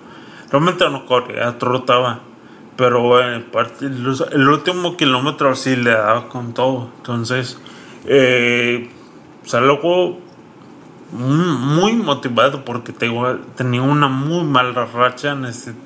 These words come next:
periodo. Hice uno de los, eh, situaciones más fuertes que enfrenté fue que en el banco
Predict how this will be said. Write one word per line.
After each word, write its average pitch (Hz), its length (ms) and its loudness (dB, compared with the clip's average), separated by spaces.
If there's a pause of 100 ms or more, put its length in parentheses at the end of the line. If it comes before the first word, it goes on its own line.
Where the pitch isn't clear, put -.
(100)
periodo. 127 460 0 (840)
Hice 131 640 0
uno 147 380 4
de 135 80 2
los, 127 300 2 (800)
eh, 123 380 2
situaciones 131 720 0
más 156 200 -2
fuertes 131 400 -2
que - 140 -12
enfrenté 120 520 -2
fue 127 320 -4
que - 80 -6
en 131 140 -4
el 120 100 -2
banco 131 540 -2